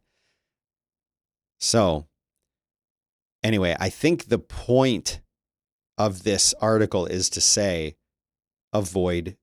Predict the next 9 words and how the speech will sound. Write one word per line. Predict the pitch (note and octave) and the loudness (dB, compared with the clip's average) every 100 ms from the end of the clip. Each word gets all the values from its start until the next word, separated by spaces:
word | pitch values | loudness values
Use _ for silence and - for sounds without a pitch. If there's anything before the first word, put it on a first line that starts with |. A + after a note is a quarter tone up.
| - | -14
public | E2+ D#2 D2 | -10 -6 -4
spaces. | - B1 B1+ - - - - _ _ _ _ _ _ _ _ _ _ _ _ _ _ _ _ _ _ _ | -6 -6 -6 -6 -6 -10 -12 _ _ _ _ _ _ _ _ _ _ _ _ _ _ _ _ _ _ _
Can't | _ - | _ -14
you | F#2+ | -10
just | F2 - | -4 -4
say | D#2 | -4
that? | D2 C#2 C#2 _ _ _ _ _ _ _ _ _ _ _ _ _ _ _ _ _ _ _ | -8 -16 -20 _ _ _ _ _ _ _ _ _ _ _ _ _ _ _ _ _ _ _
All | F2+ | -20
right, | C2+ | -20